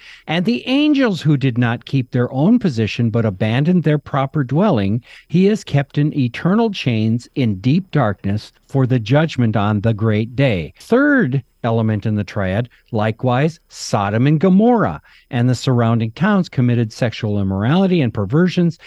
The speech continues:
and served as an example by undergoing the punishment of eternal fire. So we have three illustrations.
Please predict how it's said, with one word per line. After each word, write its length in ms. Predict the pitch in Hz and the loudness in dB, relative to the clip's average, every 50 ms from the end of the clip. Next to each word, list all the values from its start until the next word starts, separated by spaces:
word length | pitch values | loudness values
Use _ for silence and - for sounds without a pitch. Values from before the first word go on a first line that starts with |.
| - - - _ - | -20 -20 -12 _ -4
and 160 | 113 107 - | -2 -2 -2
served 360 | - - 131 131 135 135 131 | -2 -2 0 0 0 0 0
as 200 | 135 123 117 143 | -2 0 0 2
an 100 | 135 131 | 2 2
example 640 | 135 127 120 - 123 113 113 113 - 113 110 107 - - - - _ - | 2 0 -2 0 0 2 0 0 0 -2 -6 -6 -6 -10 -20 -20 _ -6
by 180 | - 113 107 - | -4 -4 -4 -2
undergoing 680 | 135 143 139 139 139 135 127 120 123 127 123 123 120 | 0 0 2 2 2 2 2 0 0 2 2 2 0
the 80 | 107 110 | 0 -2
punishment 680 | - - - - 123 123 117 - - 120 117 113 - - - - - _ - | -6 -6 -4 -2 0 0 0 -2 -2 -2 -2 -2 -4 -10 -20 -20 -20 _ -8
of 140 | 123 117 113 | -6 -4 -2
eternal 480 | 127 123 - - - 120 110 113 113 | -4 -4 -4 -4 -2 -2 0 0 -2
fire. 420 | 110 - - 104 95 85 73 62 - _ _ _ _ | -4 -4 -4 -4 -2 -4 -6 -8 -14 _ _ _ _
So 160 | - - 135 | -8 -4 -2
we 160 | 131 135 131 113 | 0 0 0 0
have 260 | 113 113 104 92 - _ _ - | 0 -2 -4 -6 -10 _ _ -16
three 520 | - - 151 165 180 202 208 214 208 196 - _ _ _ - | -8 -4 0 0 2 2 2 0 0 -4 -8 _ _ _ -2
illustrations. 920 | 160 147 143 143 - - - 135 123 120 110 - - - - _ - - | -2 0 0 0 -2 -4 -4 -4 -2 -2 -4 -6 -8 -14 -16 _ -20 -20